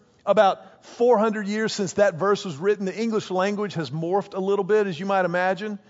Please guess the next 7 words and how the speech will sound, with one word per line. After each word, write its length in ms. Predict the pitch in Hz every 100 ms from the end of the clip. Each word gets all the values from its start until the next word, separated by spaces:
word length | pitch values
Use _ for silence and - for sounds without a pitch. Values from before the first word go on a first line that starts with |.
| _ - - - -
A-, 20 |
and 240 | 208 214
a 40 | 208
more 200 | 226 220
accurate 760 | - 202 254 - 247 214 196 - _
contemporary 880 | - 196 - 196 277 320 269 202 156
translation 840 | 131 185 156 139 160 165 - 208